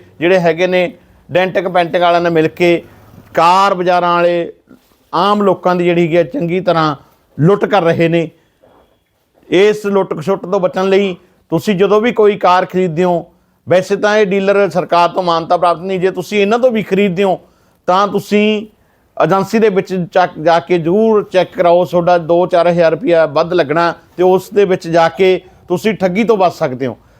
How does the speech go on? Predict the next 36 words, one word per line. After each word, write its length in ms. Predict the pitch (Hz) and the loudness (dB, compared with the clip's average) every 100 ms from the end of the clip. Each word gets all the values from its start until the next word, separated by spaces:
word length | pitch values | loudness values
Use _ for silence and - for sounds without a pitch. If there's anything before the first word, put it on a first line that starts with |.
| _ - | _ -6
ਤੇ 100 | 170 | -2
ਦੂਸਰੀ 400 | 180 185 202 208 | -2 0 0 2
ਜੇ 140 | 202 | 2
ਮੈਂ 140 | 202 | 2
ਗੱਲ 220 | 180 175 180 | 2 2 2
ਕਰਾਂ 360 | 190 196 190 - _ _ 160 | 0 0 -2 -6 _ _ -6
ਵੀ 100 | 185 | 0
ਜਿਹੜੀਆਂ 360 | 196 208 240 | 0 2 2
ਇਹ 380 | 233 185 208 214 | 2 2 2 2
ਦਿੱਲੀਓਂ 800 | 151 175 190 202 202 202 202 185 _ - 131 | -2 -4 -2 -2 0 0 -2 -4 _ -16 -2
ਜਾਂ 180 | 170 180 | 2 2
ਉੱਤਰ 520 | 147 120 175 196 190 | 0 -2 -4 0 -2
ਪ੍ਰਦੇਸ਼, 460 | 180 180 180 175 | 0 2 0 2
ਵੱਖ-ਵੱਖ 640 | 185 170 143 170 214 214 175 | 0 0 -2 -2 0 -2 -4
ਸਟੇਟਾਂ 360 | 151 175 175 | -4 -2 0
ਦੇ 80 | 180 | 0
ਵਿੱਚੋਂ 220 | 175 180 | -2 -2
ਕਾਰਾਂ 300 | 165 165 160 | -2 0 2
ਲੈ 120 | 170 165 | 2 0
ਕੇ 120 | 165 | -2
ਆਉਂਦੇ 220 | 165 165 | 0 2
ਆ, 160 | 160 151 _ _ _ - | 2 0 _ _ _ 0
ਉਹ 500 | 202 254 254 208 - _ _ _ _ _ | 2 2 0 -2 -10 _ _ _ _ _
ਸਕ੍ਰੈਪ 800 | - 185 185 185 190 202 208 214 | -4 -2 0 2 4 4 2 0
ਦੇ 200 | 202 202 | 0 0
ਰੂਪ 240 | 185 175 180 | 0 -2 -2
ਦੇ 120 | 185 | -2
ਵਿੱਚ 180 | 170 175 | -2 -2
ਲੈ 160 | 170 | -2
ਕੇ 120 | 156 | -2
ਆਉਂਦੇ 260 | 165 170 170 | -4 0 2
ਆ। 160 | 175 170 _ - | 2 0 _ -6
ਇੱਥੇ 480 | 170 - 190 190 170 | -4 0 2 2 0
ਜਿਹੜੀਆਂ 300 | 170 185 175 | -2 -2 0
ਮਹਿੰਗੀਆਂ 400 | 165 185 208 190 | 0 2 2 2
ਮਹਿੰਗੀਆਂ 460 | 180 190 185 170 | 0 2 2 0